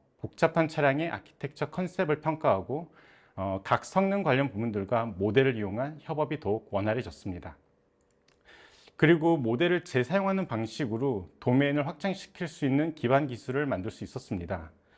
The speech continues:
바로 이러한 모델 통합 기술이 모델 기반 개발이라는 엠비디를 과속화시키는 주요 요소이고, 오늘 소개해드릴 랩타임 해석과 같은 실증적인 사례 등을 통해서 모델 통합 방법이,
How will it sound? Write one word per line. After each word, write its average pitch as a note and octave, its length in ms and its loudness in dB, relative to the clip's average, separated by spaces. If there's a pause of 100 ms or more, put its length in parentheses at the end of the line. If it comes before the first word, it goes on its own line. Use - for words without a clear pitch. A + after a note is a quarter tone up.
(520)
바로 D3+ 240 6
이러한 D#3 340 4
모델 C3+ 320 -2
통합 A3 300 -4
기술이 A#2 720 -4 (380)
모델 D3 400 6
기반 D#3 280 2
개발이라는 C#3 800 0
엠비디를 C3 720 0
과속화시키는 D#3 1080 -2 (300)
주요 C#3 220 4
요소이고, G2+ 680 -4 (520)
오늘 D3 240 6
소개해드릴 E3 560 2
랩타임 D3+ 420 0
해석과 F#3+ 460 -2
같은 E3+ 560 0
실증적인 F#3+ 560 -4
사례 G#3 280 0
등을 B2+ 220 -2
통해서 C3 680 -2 (420)
모델 C#3 280 4
통합 G3 300 -2
방법이, B2 720 0